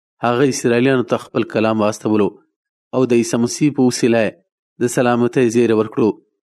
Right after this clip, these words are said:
چې د ټولو مالک دی. تاسو ته معلومه ده چې یحیی ته د بپتسمې واز کولو وروستو د ګلیل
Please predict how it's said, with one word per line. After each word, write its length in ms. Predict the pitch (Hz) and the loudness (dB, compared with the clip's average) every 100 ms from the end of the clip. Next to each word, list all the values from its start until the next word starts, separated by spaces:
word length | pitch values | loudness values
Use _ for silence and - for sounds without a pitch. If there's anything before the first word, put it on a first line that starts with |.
| _ _ | _ _
چې 60 | - | -2
د 120 | 139 135 | -2 0
ټولو 240 | 123 120 107 | 0 2 0
مالک 240 | 107 101 | 0 -2
دی. 120 | 120 98 - _ _ _ _ - | -2 -2 -4 _ _ _ _ -6
تاسو 220 | 113 110 | -4 -4
ته 120 | 113 104 | -4 -2
معلومه 260 | 110 117 117 | 0 0 0
ده 100 | 107 - _ _ _ _ - | -2 -4 _ _ _ _ -2
چې 60 | 123 | 0
یحیی 280 | 123 123 131 | 2 2 2
ته 100 | 139 | 0
د 100 | 120 | -2
بپتسمې 400 | 110 - - 127 117 | -2 -4 -2 0 2
واز 180 | 117 113 | 2 0
کولو 280 | 113 117 117 | 0 2 2
وروستو 320 | 117 - 117 98 _ _ _ _ _ 123 | 0 -2 -2 -2 _ _ _ _ _ -4
د 100 | 117 | 0
ګلیل 240 | 127 143 | 2 2